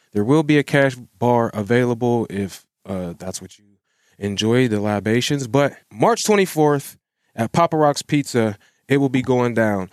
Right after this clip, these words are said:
The two thousand twenty-four Win in Life Lawn Care Setup Showcase.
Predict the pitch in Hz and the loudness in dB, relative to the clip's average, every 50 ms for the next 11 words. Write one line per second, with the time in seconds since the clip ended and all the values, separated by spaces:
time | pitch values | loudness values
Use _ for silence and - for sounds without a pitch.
0 | - _ _ _ _ - - - 104 101 - 139 135 131 139 123 - - 139 135 | -18 _ _ _ _ -6 -2 0 0 2 2 2 2 2 -2 -4 -2 -2 0 0
1 | 131 - - 131 123 117 110 107 113 135 139 143 131 123 117 117 123 123 120 110 | 0 0 0 0 2 2 0 0 0 0 0 2 0 0 0 0 2 2 0 -2
2 | - - - - - _ _ _ _ _ _ _ _ 92 104 117 123 127 123 123 | -4 -8 -10 -10 -14 _ _ _ _ _ _ _ _ -6 -2 0 0 2 0 -2
3 | 123 - - 123 117 113 110 110 92 - - - - - 113 110 107 107 101 _ | -4 -4 -2 0 2 2 2 0 -2 -6 -10 -10 -4 -2 -2 0 0 -2 -4 _
4 | - _ _ _ _ _ - - - - - 127 135 139 127 - - 113 95 85 | -12 _ _ _ _ _ -8 -4 -4 -2 2 2 2 2 0 -2 -6 -6 -6 -6
5 | - - - | -8 -12 -16